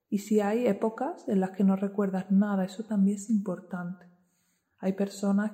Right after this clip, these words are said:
que de los siete a los diez, por ejemplo, no recuerdan nada.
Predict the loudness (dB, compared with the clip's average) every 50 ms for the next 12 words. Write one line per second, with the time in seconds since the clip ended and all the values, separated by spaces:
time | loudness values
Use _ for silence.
0 | -4 -4 -2 -2 -2 -2 -4 -4 -6 -6 -8 -12 -16 -20 -20 _ _ _ _ -10
1 | -8 -6 -2 0 0 0 0 0 -4 -4 -4 -2 -2 -2 -2 -4 -4 -6 -4 -2
2 | -2 -2 -2 -4 -4 -4 -2 -2 -2 -4 -4 -4 -2 -2 0 0 0 2 4 4
3 | 4 2 0 -2 -6 -4 -4 -6 -4 -4 -4 -6 -4 -4 -6 -6 -6 -8 -10 -12